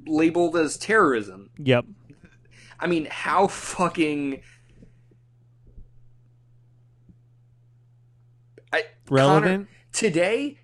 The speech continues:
Speaker 2: Yeah.
Speaker 1: today,
Speaker 2: Yeah.
Speaker 1: it's nine eleven. By the
Speaker 2: I
Speaker 1: way,
Speaker 2: know.
Speaker 1: we haven't said
Speaker 2: I
Speaker 1: that,
Speaker 2: know.
Speaker 1: but at
Speaker 2: You're
Speaker 1: the
Speaker 2: right.
Speaker 1: time of this
Speaker 2: <laughs> Yeah,
Speaker 1: recording,
Speaker 2: that's, that's a good point.
Speaker 1: it's fucking September eleventh.
Speaker 2: Yes, today is, is ni-, I mean, the twentieth
Speaker 1: Nine eleven
Speaker 2: anniversary.
Speaker 1: twenty twenty-one, the twentieth anniversary, yeah, of nine
Speaker 2: And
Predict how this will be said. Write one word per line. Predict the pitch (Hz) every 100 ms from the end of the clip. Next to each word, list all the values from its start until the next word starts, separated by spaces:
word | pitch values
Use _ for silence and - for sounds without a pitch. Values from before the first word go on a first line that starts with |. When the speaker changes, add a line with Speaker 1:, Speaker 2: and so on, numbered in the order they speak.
| _
Speaker 2:
Yeah. | 131 135 135
Speaker 1:
today, | 254 139 - 196 180 135 113 113
Speaker 2:
Yeah. | 135 127 120
Speaker 1:
it's | 156 156
nine | 156 165 180
eleven. | 151 143 127 101 _ _
By | 139 139
the |
Speaker 2:
I |
Speaker 1:
way, | 156
Speaker 2:
know. | 156 147 147
Speaker 1:
we |
haven't | 190 190
said | - 156
Speaker 2:
I | 147
Speaker 1:
that, |
Speaker 2:
know. | 151 143 139
Speaker 1:
but | 175 -
at | 165
Speaker 2:
You're | 139
Speaker 1:
the | 156
Speaker 2:
right. | 156 139
Speaker 1:
time | 139
of |
this | 151 165
Speaker 2:
<laughs> |
Yeah, | 220 214
Speaker 1:
recording, | 190 214
Speaker 2:
that's, | 208
that's | 208 202 208
a |
good | 196 180
point. | 202 160
Speaker 1:
it's |
fucking | 143 _ 214 208 240 226 196
September | 208 - - 160 156 165
eleventh. | 139 117 117
Speaker 2:
Yes, | 139 131 120 -
today | - 131 135 139
is, | 135 127 117 - - -
is | 135 123 117 120 143 135 117
ni-, | 127 131
I | 143 147 151
mean, | 147
the | 143
twentieth | - 165 170 175
Speaker 1:
Nine | 170 226 277
eleven | 254 208 -
Speaker 2:
anniversary. | 123 117
Speaker 1:
twenty | 113 202 202
twenty-one, | 196 196 190 180 160 202 247
the | -
twentieth | - 208 220 220 202
anniversary, | 190 165 151 143 117 101 113
yeah, | 120 -
of | 117
nine | 135 135 151 147 170
Speaker 2:
And | 175